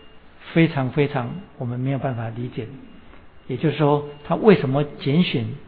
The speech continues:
一个家庭，而拣选了一些动物，而不拣选其他人或其他的动物？这完全是显出生命的主对生命有绝对的主权，你最好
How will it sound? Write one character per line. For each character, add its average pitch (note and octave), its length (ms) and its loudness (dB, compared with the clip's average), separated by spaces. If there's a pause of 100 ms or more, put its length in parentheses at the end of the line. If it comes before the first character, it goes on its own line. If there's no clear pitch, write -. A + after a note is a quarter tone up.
(340)
一 D#3 80 0
个 C#3+ 100 6
家 C#3+ 200 4
庭， A#2+ 240 -2 (680)
而 C3+ 120 -4
拣 C#3+ 360 2
选 C#3+ 180 2
了 A#2+ 160 -6
一 C#3 80 -4
些 C#3 120 2
动 C#3+ 300 2
物， B2+ 200 -2 (1000)
而 B2 160 -8 (260)
不 F3+ 100 2
拣 C#3+ 320 0
选 A#2+ 300 -6 (380)
其 - 220 -6
他 C3 180 -2
人 A2+ 180 -4 (220)
或 B2 140 -2
其 - 200 -8
他 B2+ 120 -6
的 A#2 60 -8
动 B2 220 -8
物？ A#2 100 -10 (720)
这 E3+ 80 -2
完 D3 340 2
全 A#2+ 160 -2
是 C3 120 -6
显 A#2 260 -6
出 B2 200 -6 (800)
生 D3 120 0
命 D3+ 160 2
的 B2+ 100 0
主 A2+ 160 -8
对 B2+ 200 -2
生 C3 160 -4
命 B2+ 200 -4 (420)
有 A#2+ 180 -2
绝 B2+ 280 -4
对 C#3 120 2
的 A2+ 80 -2
主 A2+ 260 -10
权， A2+ 200 -12 (760)
你 B2 100 -4
最 D3 220 4
好 A#2+ 240 -4